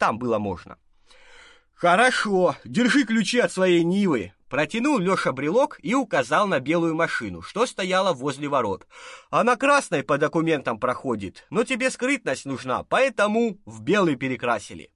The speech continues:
Пользуйся, на здоровье". "Спасибо, братан", принял Бэтмен ключи. "Не знаю, чем бы тебя отблагодарить". "Ой,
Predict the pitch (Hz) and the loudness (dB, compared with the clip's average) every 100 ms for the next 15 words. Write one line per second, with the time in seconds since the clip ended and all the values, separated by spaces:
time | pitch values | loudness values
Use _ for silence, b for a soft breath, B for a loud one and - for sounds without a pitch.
0 | _ 165 214 131 117 - 87 - 104 127 | _ 0 0 -2 -6 -8 -12 -12 -6 -4
1 | 110 127 147 135 98 76 B B B B | 0 2 4 4 0 -8 B B B B
2 | B B B _ - 170 196 - 196 143 | B B B _ -4 0 0 0 0 2
3 | 147 - 131 104 90 _ 117 196 254 262 | 2 2 2 0 -4 _ -4 0 2 2
4 | 185 139 180 175 160 156 156 - 104 90 | 2 0 0 0 -2 -4 -4 -6 -8 -10
5 | 110 185 170 190 160 107 92 - 226 269 | -2 -2 0 0 0 0 -4 -4 0 0
6 | 247 240 175 185 165 175 170 160 151 107 | 0 -4 -2 -2 0 0 0 -2 -4 -4
7 | 92 - _ _ _ _ _ 151 202 170 | -10 -20 _ _ _ _ _ 0 4 4
8 | 90 | 2